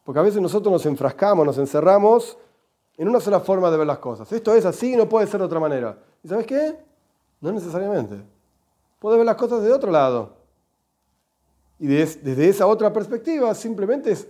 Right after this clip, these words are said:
otra experiencia la que estás viviendo. A pesar de que puede ser que es una experiencia difícil, pero mirarla desde otro lado. Al mirarla desde otro lado, cambió la experiencia.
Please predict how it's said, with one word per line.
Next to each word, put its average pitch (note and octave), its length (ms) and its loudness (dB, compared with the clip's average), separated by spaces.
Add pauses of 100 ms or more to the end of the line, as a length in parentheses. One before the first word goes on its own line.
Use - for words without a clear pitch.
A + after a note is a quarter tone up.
otra A#3+ 320 0
experiencia G3 680 -2
la F#3 100 -2
que D3+ 80 -6
estás E3+ 200 -6
viviendo. E3 720 -2 (920)
A F#3 100 -10
pesar G#3+ 220 2
de A3+ 80 4
que F#3+ 100 0
puede A#3 180 2
ser A#3 120 0
que A3 60 -2
es F#3 40 -6
una G3 140 2
experiencia G3+ 380 -2
difícil, F3+ 600 -4 (300)
pero D3+ 160 -4
mirarla G#3 260 0
desde E3 160 0
otro F#3 180 -4
lado. B2 440 -6 (560)
Al C3+ 120 -8
mirarla G#3 480 2
desde F3 160 2
otro G#3+ 160 0
lado, B3+ 460 0
cambió G3+ 480 4
la B3 100 2
experiencia. F3 720 -6